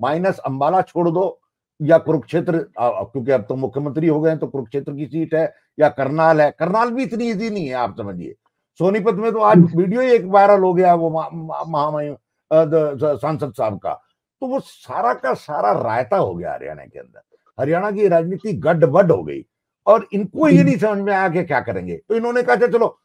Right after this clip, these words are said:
Speaker 1: मुख्यमंत्री बदल देते हैं।" अभी मुझे एक हमारे मेहमान बता रहे थे कि बंसीलाल से लोग पूछते थे कि, "बाबूजी, आपसे लोग नाराज हैं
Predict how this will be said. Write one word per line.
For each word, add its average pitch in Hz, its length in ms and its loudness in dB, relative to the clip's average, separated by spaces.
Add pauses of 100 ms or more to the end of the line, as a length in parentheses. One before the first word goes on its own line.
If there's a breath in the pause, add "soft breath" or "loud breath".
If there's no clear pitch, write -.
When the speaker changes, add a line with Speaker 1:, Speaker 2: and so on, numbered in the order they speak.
(160)
Speaker 1:
मुख्यमंत्री 202 680 0 (420)
बदल 131 280 2
देते 113 220 -4
हैं।" 117 80 -6
अभी 156 180 -4
मुझे 170 260 0
एक - 140 -6 (320)
हमारे 160 220 2
मेहमान 170 320 0
बता 160 240 2
रहे 175 140 0
थे 180 160 -2
कि 170 100 -6
बंसीलाल 160 500 0
से 160 120 -8
लोग 151 220 -4
पूछते 139 300 -8
थे 135 180 -4 (440)
कि, 156 80 2
"बाबूजी, 165 580 2 (380)
आपसे 170 380 0
लोग 165 220 0
नाराज 151 400 4
हैं 143 240 -4